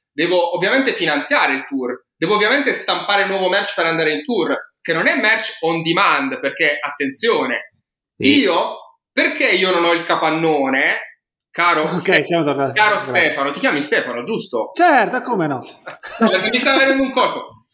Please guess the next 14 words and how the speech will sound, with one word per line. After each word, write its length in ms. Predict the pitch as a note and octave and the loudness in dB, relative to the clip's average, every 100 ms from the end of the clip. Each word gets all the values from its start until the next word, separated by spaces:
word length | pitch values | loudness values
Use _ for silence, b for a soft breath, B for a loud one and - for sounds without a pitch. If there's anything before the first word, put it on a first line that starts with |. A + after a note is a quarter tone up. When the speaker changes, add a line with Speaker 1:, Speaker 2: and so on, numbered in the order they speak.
| _ | _
Speaker 1:
Perché 320 | F4 F4+ E4+ | -2 2 2
non 160 | A3+ F3+ | 2 2
ho 20 | |
il 160 | A3 - | 2 2
capannone? 760 | G3 G3 F#3+ F#3+ D#3+ C3+ C#3+ | 2 2 0 0 2 2 2
Perché 200 | C4+ C#4 | 0 0
non 120 | G3 | 0
ho 60 | C#3+ | -2
il 80 | D3 | -4
capannone? 440 | C#3 C#3 B2+ C#3+ | -2 -2 -2 -2
Perché 280 | A#3+ B3 D#4 | -2 -2 0
io 160 | C#4+ G3+ | 2 2
in 80 | |
realtà 540 | A3 C#4+ - A#3+ C4 | 2 0 0 0 2